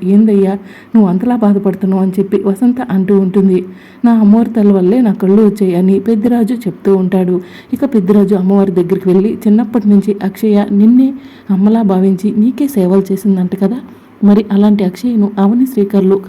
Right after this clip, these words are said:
తల్లిదండ్రులా చూసుకుంటారంటే ఎందుకు వాళ్ళకు దత్తత రాకుండా చేసావు?" అని పెద్దిరాజు అమ్మవారిని నిలదీస్తూ ఉంటాడు.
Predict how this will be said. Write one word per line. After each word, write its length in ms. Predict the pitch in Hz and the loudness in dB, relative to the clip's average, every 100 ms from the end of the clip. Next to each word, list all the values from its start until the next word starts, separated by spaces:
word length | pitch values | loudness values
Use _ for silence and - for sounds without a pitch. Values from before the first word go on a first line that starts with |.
| - | -4
తల్లిదండ్రులా 640 | 202 226 240 226 208 196 | 0 0 2 2 2 0
చూసుకుంటారంటే 920 | 190 190 214 - 214 196 185 180 220 - | -2 -4 -6 -2 -2 -2 -2 -4 -4 0
ఎందుకు 320 | 196 254 262 | 2 2 0
వాళ్ళకు 300 | 214 202 202 | -2 -2 -2
దత్తత 380 | 196 175 220 - | -4 -6 -8 -6
రాకుండా 440 | 196 185 196 190 196 | -6 -6 -6 -6 -4
చేసావు?" 260 | 190 185 - | -6 -6 -4
అని 300 | 180 196 196 - - - - | -2 0 -2 -8 -20 -20 -4
పెద్దిరాజు 440 | 254 208 226 208 214 | 0 0 0 0 -2
అమ్మవారిని 680 | 185 196 202 196 180 185 196 185 - - - | -2 0 2 0 0 -2 -2 -6 -16 -8 0
నిలదీస్తూ 520 | 202 202 202 202 202 | 2 2 0 -2 -2
ఉంటాడు. 460 | 185 180 185 175 | -2 -2 -2 -4